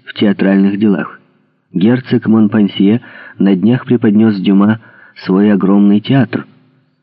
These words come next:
Затея эта настолько нелепа и комична, что, бьюсь об заклад,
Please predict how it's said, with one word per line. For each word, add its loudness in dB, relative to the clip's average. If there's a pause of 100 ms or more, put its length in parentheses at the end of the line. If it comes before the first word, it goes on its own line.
(160)
Затея 0
эта -2
настолько 0
нелепа 2
и 2
комична, 0
что, -4
бьюсь 0
об -2
заклад, -2